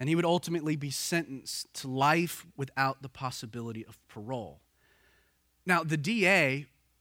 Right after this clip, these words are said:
wanted to pursue the death penalty, but unbeknownst to Ivan, the only reason he wasn't sentenced to capital punishment was because of Hector's involvement.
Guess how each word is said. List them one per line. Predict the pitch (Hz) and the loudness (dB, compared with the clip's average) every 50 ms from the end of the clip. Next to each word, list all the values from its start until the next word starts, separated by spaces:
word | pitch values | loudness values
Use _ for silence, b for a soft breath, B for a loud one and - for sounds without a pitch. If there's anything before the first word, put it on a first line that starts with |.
| _ _ | _ _
wanted | 147 151 156 170 170 156 | -2 0 0 2 0 0
to | - 143 | -4 -8
pursue | - - 151 131 - - 143 135 | -10 -8 -8 -6 -6 -4 -4 -4
the | 127 127 | -4 -2
death | 120 156 170 190 - - | 2 2 2 2 0 -6
penalty, | - 123 107 95 92 - - - _ _ _ _ _ _ _ _ _ _ _ _ _ _ _ _ _ _ _ b b b b b | -10 -10 -10 -10 -12 -16 -20 -20 _ _ _ _ _ _ _ _ _ _ _ _ _ _ _ _ _ _ _ b b b b b
but | - 156 151 - | -10 -10 -4 0
unbeknownst | 156 190 233 247 226 233 208 175 170 175 - - - | 0 2 2 2 0 0 0 0 0 -2 -4 -8 -10
to | - - - | -8 -4 0
Ivan, | 139 147 156 156 131 120 92 95 98 _ _ _ _ _ _ _ _ | 2 2 2 0 -2 -8 -12 -16 -18 _ _ _ _ _ _ _ _
the | 147 147 - - | -10 -10 -6 -4
only | 147 165 220 247 262 269 240 | -2 -2 0 0 0 0 0
reason | 196 202 202 202 170 175 180 170 | 0 0 0 0 0 -2 -4 -4
he | 147 175 170 | -4 -4 -2
wasn't | 165 165 147 151 143 131 | -2 -2 -2 -4 -6 -6
sentenced | - - 160 151 147 143 - - - | -6 -6 -6 -6 -8 -10 -10 -12 -14
to | - | -12
capital | - 160 151 143 135 - 135 117 | -4 0 0 0 0 -4 -10 -14
punishment | - - 156 147 139 127 - - 98 82 - _ _ _ _ _ _ _ _ _ _ _ _ _ _ _ | -10 -8 -6 -6 -6 -6 -8 -10 -14 -16 -18 _ _ _ _ _ _ _ _ _ _ _ _ _ _ _
was | - 143 135 | -6 -6 -4
because | - - 151 - - 160 147 143 135 - - - - - - - - | -4 -4 -6 -2 -2 0 0 0 0 -4 -6 -8 -8 -10 -12 -10 -10
of | 139 - | -10 -10
Hector's | - - - 190 196 - _ _ - 113 101 101 110 - - - | -10 -6 -4 -4 -4 -4 _ _ -14 -12 -12 -10 -12 -12 -14 -14
involvement. | 120 117 117 117 113 113 113 104 - 95 82 - | -16 -12 -8 -6 -6 -6 -6 -10 -14 -20 -20 -20